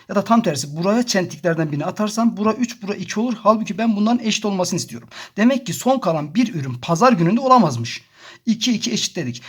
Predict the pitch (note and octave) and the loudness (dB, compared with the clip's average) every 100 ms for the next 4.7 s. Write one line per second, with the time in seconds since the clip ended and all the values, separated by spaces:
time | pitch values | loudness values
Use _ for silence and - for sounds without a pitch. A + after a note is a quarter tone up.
0 | - D#3+ F#3 G#3+ - B3+ D4+ C#4+ A#3 G3+ | -4 4 6 4 -2 -2 2 4 4 2
1 | A3 C4+ G#3 A3+ A#3+ C4 A3 A3 G3 G#3 | 0 0 0 2 0 0 -4 -2 -4 -2
2 | A3+ B3+ B3 A#3+ - D#3+ B2+ B2+ C3+ - | -2 0 2 2 2 -4 -4 -8 -10 -8
3 | D4 - G#3 F3 C#3+ - C#3+ D3 D3 B3+ | -8 -4 -4 -2 -4 -6 -6 -6 -2 -4
4 | - - F#3+ F#3 E3 - B2 | -4 -2 -2 0 -4 -4 -8